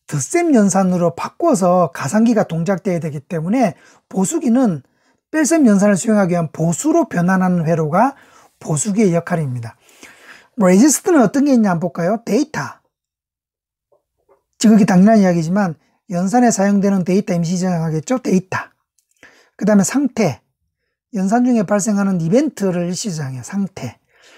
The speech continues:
그 다음에 인덱스. 주소 변경을 위해 사용되는 인덱스. 그 다음 시프트. 비트 값을 좌우로 이동시키는 시프트 레지스터가 있습니다. 이거 말고 몇 개 됐는데 어쨌든,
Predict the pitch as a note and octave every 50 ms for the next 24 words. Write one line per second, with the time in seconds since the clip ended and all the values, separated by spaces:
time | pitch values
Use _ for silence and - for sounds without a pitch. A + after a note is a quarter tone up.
0 | _ _ - B3 G#3 A3 G#3 G3+ G#3 A3+ A#3 D4 B3 - - - - D#3+ B2+ -
1 | _ _ _ _ _ _ _ _ _ _ _ _ _ _ _ _ _ _ _ _
2 | _ _ _ _ _ _ _ _ - C4 A3 A#3+ C4+ G#3 A3+ G3+ G3+ G#3 G3+ F#3
3 | F3 F3 F#3 F3+ - E3+ F3 E3+ D#3+ E3 D#3 D#3 D#3 D#3 D#3 D#3+ G#3+ F#3+ - -
4 | - - - _ _ _ _ _ _ _ _ - A3 F3+ G#3+ G3+ F#3 - - E4+
5 | - - - _ - - _ _ _ _ _ _ _ _ _ _ _ _ _ -
6 | C#4 A#3 - A3+ - A3 F#3+ D#3+ G#3 F#3 - - E3+ F3 F#3 G3 G3+ G3+ G#3 G3
7 | C4 G#3+ - - _ _ - F#3+ F#3 G#3 A#3 B3 A#3+ _ _ _ _ _ _ _
8 | - - - E4+ - - B3 G#3 F#3 F3 D#3+ D#3+ D3 - - - F#3 D3+ F3 G3
9 | B3 C4+ - _ _ _ _ _ _ _ _ _ _ _ _ - - - - F#3
10 | D#3 D3 B2 C3 A2 - _ _ _ _ _ _ - - - A3+ A#3 A#3+ D#4 D#4
11 | C#4+ C4 C4 B3 A#3 A#3+ - C#4+ A#3 A#3+ A3+ A#3 B3 A#3+ G#3+ G3 F3 B3 A3+ G3
12 | A#3+ G#3+